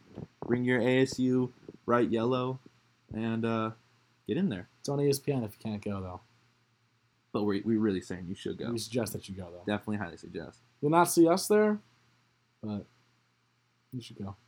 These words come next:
Speaker 1: And we'll be there in spirit.
Speaker 2: Mm-hmm.
Speaker 1: We really will be, because we don't miss a game. Ever.
Speaker 2: I couldn't imagine missing a game.
Speaker 1: It just, it would feel so wrong if we missed it.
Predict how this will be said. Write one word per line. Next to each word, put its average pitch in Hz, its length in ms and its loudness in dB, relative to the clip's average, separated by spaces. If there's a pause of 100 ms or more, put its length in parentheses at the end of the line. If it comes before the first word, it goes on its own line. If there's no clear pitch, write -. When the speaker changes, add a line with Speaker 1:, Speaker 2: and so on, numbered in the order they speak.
(160)
Speaker 1:
And 120 100 -8
we'll 127 80 -4
be 139 160 2
there 139 160 0
in 120 100 0
spirit. 117 500 0
Speaker 2:
Mm-hmm. 107 160 -6
Speaker 1:
We 107 80 0
really 120 240 2
will 117 180 4
be, 92 220 -6 (140)
because 98 640 -6
we 110 80 0
don't 127 140 0
miss 113 180 -4
a 104 40 -4
game. 95 280 -6 (1040)
Ever. 98 260 -6 (720)
Speaker 2:
I 104 60 -10
couldn't 104 220 -10
imagine 98 360 -10
missing - 220 -18 (120)
a - 40 -20
game. - 600 -10
Speaker 1:
It 107 40 -4
just, 107 200 -2
it 110 220 0
would 107 140 2
feel 123 260 0
so 110 300 0
wrong 95 380 -4 (200)
if 107 160 -6
we 104 80 -2
missed 98 380 -8
it. - 100 -18